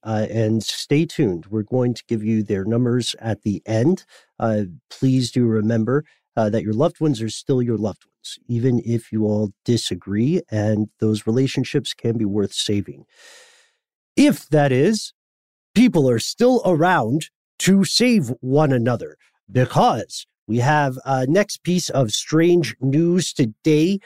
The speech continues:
which, uh, should, well, I'll say it, uh, Doc,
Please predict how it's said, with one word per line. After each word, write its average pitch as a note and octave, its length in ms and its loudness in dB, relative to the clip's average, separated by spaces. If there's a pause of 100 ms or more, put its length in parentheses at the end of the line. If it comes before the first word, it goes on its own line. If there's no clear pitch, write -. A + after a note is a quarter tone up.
(240)
which, D#3+ 640 0
uh, C#3+ 420 2
should, G#3+ 480 0 (460)
well, E3+ 160 4
I'll E3+ 120 2
say F#2+ 260 -6
it, G#2+ 200 -8
uh, G#2+ 320 -4 (320)
Doc, C#3+ 260 0